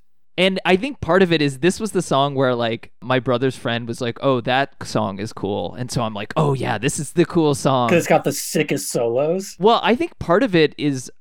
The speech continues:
Speaker 1: I really actually like the lyrics to this song.
Speaker 2: Oh, really? Th-, this is the one about his, like, stomach flu, right?
Speaker 1: Oh,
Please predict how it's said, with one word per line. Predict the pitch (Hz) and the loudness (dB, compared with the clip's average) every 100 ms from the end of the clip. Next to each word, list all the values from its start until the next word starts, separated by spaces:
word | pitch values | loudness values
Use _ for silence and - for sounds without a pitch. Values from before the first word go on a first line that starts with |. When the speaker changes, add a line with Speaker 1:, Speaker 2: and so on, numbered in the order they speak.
| - 160 | -8 -2
Speaker 1:
I | |
really | 233 143 147 180 170 143 | 0 2 4 4 4 2
actually | 113 123 - | -2 -2 0
like | 117 107 - | 2 0 -2
the | 107 | -2
lyrics | 110 110 110 - | 0 0 0 -2
to | - | -4
this | 107 107 | -4 -6
song. | - 113 113 98 101 123 123 - | -4 -4 -2 -4 -8 -10 -6 2
Speaker 2:
Oh, | 156 175 123 | 4 6 4
really? | 143 127 101 | 4 2 0
Th-, | 151 147 143 | -2 -2 -2
this | 156 | -2
is | 165 | 0
the | |
one | 170 | 0
about | 160 156 | 2 2
his, | 143 143 | 2 -2
like, | 113 | -4
stomach | - 147 139 110 | -6 -6 -4 -6
flu, | - 98 | -10 -10
right? | 95 98 143 165 - - | -6 -2 -2 -2 -8 -10
Speaker 1:
Oh, | 202 262 311 254 160 131 117 | -6 -2 0 4 4 4 2